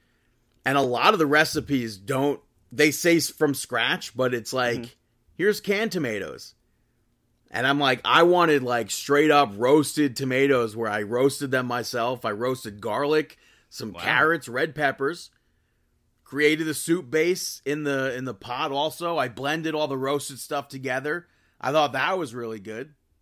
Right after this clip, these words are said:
Speaker 1: It's kinda like a, a chunky sort of, um, rustic tomato soup, if you will.
Speaker 2: Mm-hmm.
Speaker 1: I also decided to make some potato wedges with, like, a barbecue seasoning, but that's not,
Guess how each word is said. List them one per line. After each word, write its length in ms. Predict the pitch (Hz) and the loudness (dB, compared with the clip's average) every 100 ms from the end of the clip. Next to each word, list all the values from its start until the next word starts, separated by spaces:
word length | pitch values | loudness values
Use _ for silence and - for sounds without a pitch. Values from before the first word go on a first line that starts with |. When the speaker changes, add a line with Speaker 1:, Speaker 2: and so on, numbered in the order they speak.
| _ _ _ _ - | _ _ _ _ -16
Speaker 1:
It's 180 | 127 | -14
kinda 280 | - 143 147 | -8 -6 -4
like 240 | 143 135 139 | -4 -4 -4
a, 300 | 135 123 120 | -4 -4 -6
a 40 | |
chunky 560 | - 143 143 135 147 135 | -8 -8 -8 -8 -10 -8
sort 340 | 147 131 127 | -6 -6 -6
of, 300 | 123 120 110 _ _ _ _ _ _ _ - | -8 -10 -14 _ _ _ _ _ _ _ -18
um, 640 | 117 117 113 113 107 98 _ _ _ _ _ _ | -12 -10 -10 -12 -14 -20 _ _ _ _ _ _
rustic 720 | 104 117 131 - 156 151 - - | -14 -8 -8 -8 -10 -12 -16 -18
tomato 400 | 127 123 139 143 | -12 -8 -6 -8
soup, 320 | - 160 143 | -8 -10 -10
if 160 | 151 156 | -16 -14
you 100 | 156 | -12
will. 240 | 165 185 _ _ _ _ - | -14 -16 _ _ _ _ -8
Speaker 2:
Mm-hmm. 260 | 151 147 196 _ _ _ _ _ _ _ | -6 -6 -10 _ _ _ _ _ _ _
Speaker 1:
I 120 | 107 131 | -8 -4
also 320 | 143 - 139 | -4 -4 -4
decided 380 | 120 143 131 131 | -4 -6 -6 -6
to 60 | |
make 160 | 139 123 | -10 -10
some 160 | 131 104 | -12 -16
potato 460 | 104 120 123 139 | -16 -10 -6 -4
wedges 460 | 143 143 135 147 127 | -4 -4 -6 -10 -10
with, 180 | 127 - | -12 -8
like, 160 | 120 | -8
a 80 | 113 | -10
barbecue 540 | 101 113 135 127 135 | -10 -8 -6 -8 -10
seasoning, 500 | 135 147 139 139 139 117 | -10 -8 -8 -8 -8 -8
but 120 | 104 | -6
that's 300 | 117 120 120 | -6 -8 -10
not, 340 | 113 110 104 | -10 -10 -12